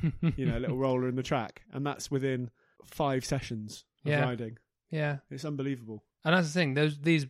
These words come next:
Speaker 1: those bikes are so easy to, the basics are so simple.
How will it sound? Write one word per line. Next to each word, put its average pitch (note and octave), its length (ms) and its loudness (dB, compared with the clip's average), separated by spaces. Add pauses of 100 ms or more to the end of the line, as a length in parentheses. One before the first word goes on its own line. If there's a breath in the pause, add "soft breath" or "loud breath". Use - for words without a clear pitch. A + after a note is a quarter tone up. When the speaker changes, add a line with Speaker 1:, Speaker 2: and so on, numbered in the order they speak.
Speaker 1:
those D#3+ 220 4
bikes C3 500 -2
are C#3 40 -12
so C#3+ 420 -4
easy B2 500 -6
to, A#2+ 300 -10 (340)
the D3 100 -2
basics E3+ 560 6
are C3 60 -2
so C3+ 380 2
simple. C3 480 -6